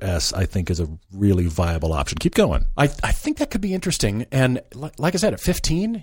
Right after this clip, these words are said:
Speaker 2: you can get a pretty decent one. If you need something newer,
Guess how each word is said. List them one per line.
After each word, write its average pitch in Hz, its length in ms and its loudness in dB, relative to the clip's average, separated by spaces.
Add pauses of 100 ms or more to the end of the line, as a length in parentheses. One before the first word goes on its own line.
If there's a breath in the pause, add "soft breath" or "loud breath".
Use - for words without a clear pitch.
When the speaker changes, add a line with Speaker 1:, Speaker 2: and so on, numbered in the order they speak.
Speaker 2:
you - 80 -20
can 240 80 -12
get 262 100 -6
a - 40 -12
pretty 190 220 -4
decent 160 320 -4
one. - 180 -12 (1080 loud breath)
If 190 180 2
you 220 100 2
need 254 260 0
something 185 600 0 (320)
newer, 151 680 2